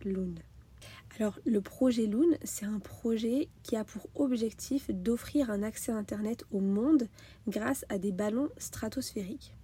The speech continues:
Alors c'est assez audacieux, je vous l'accorde, mais concrètement, est-ce que c'est faisable et comment ça fonctionne ? Alors en deux mille treize, le projet Loon a vu le jour. Google a lancé ce projet pour résoudre les inégalités en utilisant des ballons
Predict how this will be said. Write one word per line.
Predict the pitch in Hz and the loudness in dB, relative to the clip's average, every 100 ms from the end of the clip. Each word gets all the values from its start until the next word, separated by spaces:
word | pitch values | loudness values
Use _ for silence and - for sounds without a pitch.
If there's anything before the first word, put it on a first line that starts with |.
| - - - - | -20 -20 -16 -10
Alors | 240 320 | -10 -8
c'est | - | -6
assez | - 208 226 | -4 -4 0
audacieux, | 208 202 190 240 | 0 0 -2 0
je | 269 | 0
vous | 214 | 0
l'accorde, | 208 190 226 285 - - - - - | -4 -2 0 0 -2 -10 -20 -20 -2
mais | 214 - | 0 0
concrètement, | - 302 302 226 - 208 240 311 - - - | 4 4 4 0 -2 -2 -2 -4 -10 -20 -6
est-ce | 214 - | -4 -2
que | - | 0
c'est | 277 240 | 2 0
faisable | - 196 202 220 233 - | 0 -2 -2 -4 -4 -4
et | 196 | -6
comment | - 233 233 262 | -2 0 2 2
ça | 220 | -2
fonctionne ? | 202 202 - 220 262 - - - - - - - | -6 -8 -6 -6 -8 -10 -20 -20 -20 -20 -20 -4
Alors | 202 202 | 0 0
en | 196 | 2
deux | 226 247 | 2 4
mille | 262 226 | 2 0
treize, | - 240 294 208 | -4 0 0 0
le | |
projet | 196 - 262 226 | -4 0 2 2
Loon | 214 208 311 247 | 2 4 4 4
a | |
vu | 202 | 2
le | 240 208 | 0 -2
jour. | 208 320 - - - - - 196 | -2 -8 -12 -20 -20 -20 -8 -2
Google | 202 277 247 | 6 6 6
a | |
lancé | 202 214 214 - 247 - | 4 0 -2 0 0 0
ce | - - | -4 -8
projet | - - 208 233 277 | -6 0 2 2 2
pour | - - 262 302 - | -2 -2 0 0 -4
résoudre | 214 196 226 226 262 226 | -4 0 0 2 0 0
les | 208 196 | 0 0
inégalités | 214 208 196 190 185 240 254 277 | 0 0 0 -2 -4 0 0 0
en | 240 202 | 0 0
utilisant | 208 - 208 202 233 | 0 -2 -4 -2 -2
des | 202 196 | 0 0
ballons | 196 202 202 | 0 -2 -4